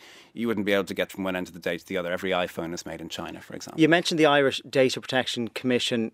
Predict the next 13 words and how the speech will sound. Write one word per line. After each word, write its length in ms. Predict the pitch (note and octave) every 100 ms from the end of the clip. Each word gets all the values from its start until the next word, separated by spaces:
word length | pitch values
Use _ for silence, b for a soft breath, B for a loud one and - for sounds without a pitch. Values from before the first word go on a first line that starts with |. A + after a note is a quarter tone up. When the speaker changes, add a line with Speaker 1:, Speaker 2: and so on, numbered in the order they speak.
| _
Speaker 2:
investigating 760 | C3 G#2+ B2+ A#2+ C3+ B2+ A#2 A#2
data 260 | A#2+ A2+ A2+
transfers 520 | A#2 A#2 - A2+ G2+
to 160 | B2+ A#2
China 320 | B2 A#2 A2
by 120 | A2+
TikTok. 640 | - B2 - - G#2 - B B B B B _ _ -
If 280 | G3+ - - _ _
they 220 | D3+ D#3+ D#3
come 220 | D3 A#2+
back 400 | C3+ D3 - -
with 160 | C#3+ C3
anything 640 | C#3 C3+ - B2+ A#2